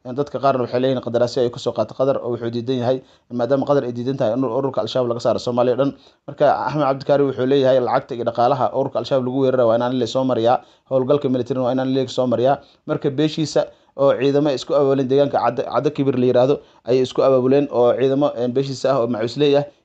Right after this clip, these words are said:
iyo dowladda federaalka Soomaaliya wixii Galmudug halkaas ka joogay. Wuxuuna dhahay, "Ma weerar ma qaadi kartaan," wuuna ka joojiyey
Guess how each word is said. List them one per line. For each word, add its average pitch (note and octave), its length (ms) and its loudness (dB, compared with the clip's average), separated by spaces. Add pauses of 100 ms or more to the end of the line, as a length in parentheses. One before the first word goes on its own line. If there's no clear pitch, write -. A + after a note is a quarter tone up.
(100)
iyo B2+ 100 -8
dowladda B2+ 340 2
federaalka C3 300 0
Soomaaliya C3 340 0
wixii C3+ 160 -4
Galmudug C3 320 0
halkaas C3 240 -2
ka D3 80 -4
joogay. C#3 300 0 (280)
Wuxuuna C3+ 280 -4
dhahay, B2 180 2
"Ma C#3 140 2
weerar C#3 420 4
ma C3+ 100 -2
qaadi C3 220 2
kartaan," C#3 380 -6 (260)
wuuna C3 220 -4
ka D3+ 80 -4
joojiyey B2+ 340 -2